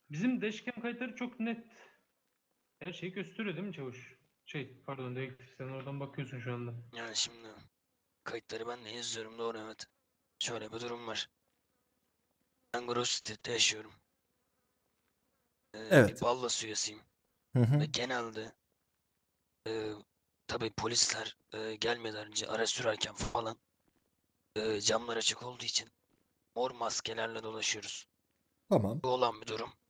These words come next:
Speaker 2: değil mi? Genel bütün Ballas üyeleri bunu yapmakta.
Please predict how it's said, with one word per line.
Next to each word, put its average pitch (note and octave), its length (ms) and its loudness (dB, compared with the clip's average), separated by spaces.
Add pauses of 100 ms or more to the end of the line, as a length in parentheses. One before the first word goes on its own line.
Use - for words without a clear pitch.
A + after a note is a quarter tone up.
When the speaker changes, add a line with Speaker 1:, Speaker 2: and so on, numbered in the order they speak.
(160)
Speaker 2:
değil B2 120 -2
mi? G#2 160 -14 (260)
Genel G#2+ 320 2
bütün A#2 280 0
Ballas A2+ 340 2
üyeleri G#2 320 -4
bunu C#3 140 0
yapmakta. G#2+ 520 0